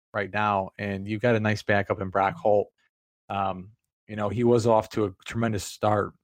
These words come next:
batting three sixty-five. Um, you know, if he's doing well, then obviously you let him play. But, uh, you know, uh, fortunately, it's not one of those soft tissue injuries that you think that might linger.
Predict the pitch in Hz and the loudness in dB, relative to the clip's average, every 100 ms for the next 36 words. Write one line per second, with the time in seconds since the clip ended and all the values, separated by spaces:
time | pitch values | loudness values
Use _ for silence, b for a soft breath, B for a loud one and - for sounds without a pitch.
0 | _ _ - 101 101 98 110 - 95 - | _ _ -6 -6 -6 -2 -2 -2 -6 -8
1 | 101 110 101 95 90 - b b b b | -2 2 4 2 0 -10 b b b b
2 | _ 104 95 92 90 92 _ _ _ _ | _ -4 -2 -2 -4 -12 _ _ _ _
3 | _ _ _ _ - - _ _ 117 113 | _ _ _ _ -16 -16 _ _ -6 -2
4 | 113 107 127 110 135 151 139 135 139 131 | -2 -2 -4 0 2 4 4 4 4 2
5 | 113 110 107 - 113 110 113 104 117 113 | 2 0 -2 -4 -2 0 0 0 2 2
6 | 104 107 101 - 110 101 101 107 b b | 2 -4 -6 -6 -4 -4 -4 -10 b b
7 | b _ _ - 101 98 - _ - 98 | b _ _ -10 -6 -6 -10 _ -14 -14
8 | - 131 - 123 107 98 - 110 110 104 | -4 -2 -2 -4 -6 -6 -6 -6 -6 -6
9 | 104 95 - - - - - - 117 104 | -6 -6 -10 -16 -20 -20 -20 -10 -6 -6
10 | - 113 - 101 98 98 101 95 107 98 | -8 -10 -8 -8 -8 -8 -6 -6 -8 -6
11 | 113 101 101 101 110 113 110 113 120 113 | -8 -4 -4 -2 -2 -2 0 2 4 4
12 | 98 95 | 2 2